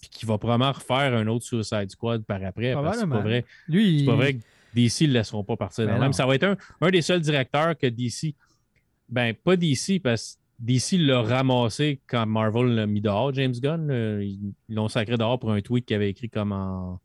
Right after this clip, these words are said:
Speaker 1: mille neuf cent quatre-vingt-seize, là, tu sais.
Speaker 2: Oui,
Speaker 1: Quelque chose de
Speaker 2: à
Speaker 1: même, là,
Speaker 2: l'époque
Speaker 1: tu sais,
Speaker 2: que
Speaker 1: qui
Speaker 2: Twitter
Speaker 1: était
Speaker 2: existait beaucoup.
Speaker 1: Oui, qui n'existait pas. Non, non, mais tu sais, il avait écrit un tweet à un moment donné, puis ça
Speaker 2: Ben
Speaker 1: avait
Speaker 2: oui.
Speaker 1: été contre-, ben, tu, tu connais Marvel puis Disney, là.
Speaker 2: Ouais, ouais, le, le, le
Speaker 1: Euh, tu sais, il aime ça quand c'est propre, propre, propre. Puis il avait écrit quelque chose qui était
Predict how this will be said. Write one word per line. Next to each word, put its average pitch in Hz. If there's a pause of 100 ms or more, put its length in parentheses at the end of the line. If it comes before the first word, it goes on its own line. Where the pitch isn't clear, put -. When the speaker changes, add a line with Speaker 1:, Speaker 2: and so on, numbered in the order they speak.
(540)
Speaker 1:
mille 104
neuf 98
cent 113
quatre-vingt-seize, 107
là, 147
tu -
sais. 143 (540)
Speaker 2:
Oui, 170
Speaker 1:
Quelque 165
chose 123
de 131
Speaker 2:
à 117
Speaker 1:
même, 113
là, 147
Speaker 2:
l'époque 147
Speaker 1:
tu 156
sais, 143
Speaker 2:
que -
Speaker 1:
qui 131
Speaker 2:
Twitter 143
Speaker 1:
était 170
Speaker 2:
existait 143
beaucoup. 151 (460)
Speaker 1:
Oui, 131
qui -
n'existait 127
pas. 139
Non, 151
non, 165
mais 156
tu -
sais, 185
il 180
avait 147
écrit 160
un 160
tweet 151
à 139
un -
moment 120
donné, 120
puis 160
ça 180
Speaker 2:
Ben 175
Speaker 1:
avait 160
Speaker 2:
oui. 131
Speaker 1:
été 127
contre-, 123
ben, 120
tu, 127
tu -
connais 160
Marvel 135
puis 120
Disney, 107
là. 202 (260)
Speaker 2:
Ouais, 113
ouais, 120
le, 139
le, 131
le 127
Speaker 1:
Euh, 98
tu 101
sais, 151
il 135
aime 127
ça 156
quand 131
c'est 123
propre, 127
propre, 123
propre. 131
Puis 127
il -
avait 120
écrit -
quelque 185
chose 180
qui -
était 135